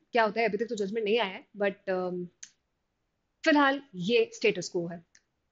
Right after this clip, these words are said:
बहुत चांसेस हैं कि इसी जजमेंट के साथ साथ बॉम्बे हाई कोर्ट के जजमेंट को भी चैलेंज किया जा सकता है।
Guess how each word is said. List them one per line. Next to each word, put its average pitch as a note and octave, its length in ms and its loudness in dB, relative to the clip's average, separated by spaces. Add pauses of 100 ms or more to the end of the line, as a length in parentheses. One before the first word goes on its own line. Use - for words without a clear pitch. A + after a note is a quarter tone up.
बहुत A3+ 280 2
चांसेस B3+ 420 -6
हैं C4 280 -6
कि B3+ 460 -10 (460)
इसी F4 200 4
जजमेंट G#3 360 -2
के G3 80 -4
साथ G3 200 -2
साथ A3+ 220 -4
बॉम्बे G3 400 -2
हाई G#3 140 0
कोर्ट G3+ 200 -4
के G#3 80 -4
जजमेंट F#3+ 360 -4
को G#3+ 120 -2
भी A#3+ 220 2
चैलेंज G#3 400 -2
किया G#3 240 -2
जा F#3+ 200 -4
सकता G3 320 -8
है। G3 260 -6